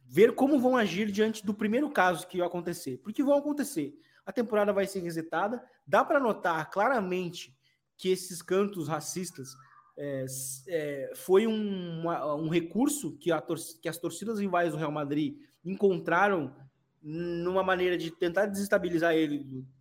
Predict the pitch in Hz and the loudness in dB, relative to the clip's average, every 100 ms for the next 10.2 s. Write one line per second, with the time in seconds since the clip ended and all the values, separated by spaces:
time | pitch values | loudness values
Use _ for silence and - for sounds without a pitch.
0 | - 160 160 160 156 - 151 151 165 170 | -8 -4 -2 -2 -4 -8 -8 -8 -10 2
1 | 175 226 - _ _ _ _ _ 190 180 | 2 2 -6 _ _ _ _ _ -4 -2
2 | 190 180 175 160 - - _ _ - 180 | 2 4 4 0 -4 -16 _ _ -6 -2
3 | 226 220 220 220 214 202 185 214 262 294 | 0 2 2 2 0 0 4 6 4 0
4 | - _ _ _ _ 196 262 - 208 202 | -14 _ _ _ _ -2 -2 -2 -8 -4
5 | 190 214 240 - 240 - 196 202 180 165 | 0 0 0 -2 -4 0 2 4 2 0
6 | 143 151 180 180 180 180 180 185 202 185 | -6 -4 -2 0 0 -2 -2 -2 -2 -6
7 | 165 131 _ - _ - 156 147 139 - | -10 -12 _ -20 _ -6 -2 -2 -4 -8
8 | 156 147 139 135 131 170 165 - 175 214 | -12 -10 -10 -12 -8 -6 -6 0 4 4
9 | - - 190 196 196 202 196 196 - 190 | 2 -2 -2 -2 -2 0 2 0 0 0
10 | 160 127 | 0 -4